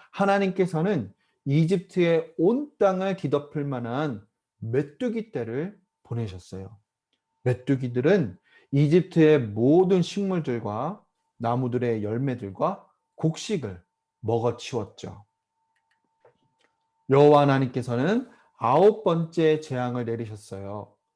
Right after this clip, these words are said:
모세가 하늘을 향해 지팡이를 펼쳤어요. 그러자 하나님께서는 이집트의 온 땅에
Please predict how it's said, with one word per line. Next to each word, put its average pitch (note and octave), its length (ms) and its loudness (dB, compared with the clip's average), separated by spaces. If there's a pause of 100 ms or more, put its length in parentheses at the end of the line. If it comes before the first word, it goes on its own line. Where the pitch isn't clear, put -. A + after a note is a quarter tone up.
(360)
모세가 C#3+ 480 0
하늘을 G3 460 -2
향해 E3+ 500 -4 (180)
지팡이를 A#2+ 880 -6
펼쳤어요. G#2 800 -6 (840)
그러자 D3+ 400 6
하나님께서는 D#3+ 1080 0 (320)
이집트의 E3+ 840 0
온 E3+ 380 0
땅에 D3+ 540 -4